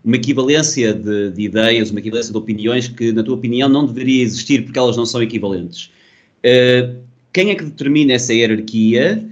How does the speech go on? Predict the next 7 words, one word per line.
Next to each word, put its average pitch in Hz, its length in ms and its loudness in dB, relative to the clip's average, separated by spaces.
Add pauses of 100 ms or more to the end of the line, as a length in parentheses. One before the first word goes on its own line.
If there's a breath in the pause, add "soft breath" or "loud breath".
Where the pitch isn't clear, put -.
(140)
de 113 120 -2
importância 117 760 0
ou 131 280 2
de 110 360 2
moralidade 117 680 0
de 104 60 -6 (500)
ideias? 104 540 -4